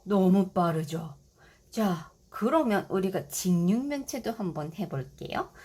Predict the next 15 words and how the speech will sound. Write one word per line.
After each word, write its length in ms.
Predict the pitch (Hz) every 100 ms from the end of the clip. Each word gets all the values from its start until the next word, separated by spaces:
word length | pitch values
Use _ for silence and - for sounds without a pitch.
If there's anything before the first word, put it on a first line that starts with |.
| - -
직육면체는 920 | - 220 254 320 269 180 - 160 160 -
Y를 460 | 160 180 247 254
그릴 360 | 214 151 139 -
때 240 | 262 233 - - - _
조금 520 | - 339 - 320 370 381 -
변의 440 | 190 180 196 196
길이만 640 | - 160 175 165 175 180
다르게 520 | - - 185 214 180
그려주면 640 | - 175 208 - 156 - -
돼요. 180 | - - _ -
띡! 800 | 285 240 165 147 143 104 - _ - - - _ 302
그리고 320 | 285 262 262
밑에도 600 | 208 214 - 220 453 494
원하시는 680 | 247 285 311 320 302 277 269
그림 400 | 269 262 269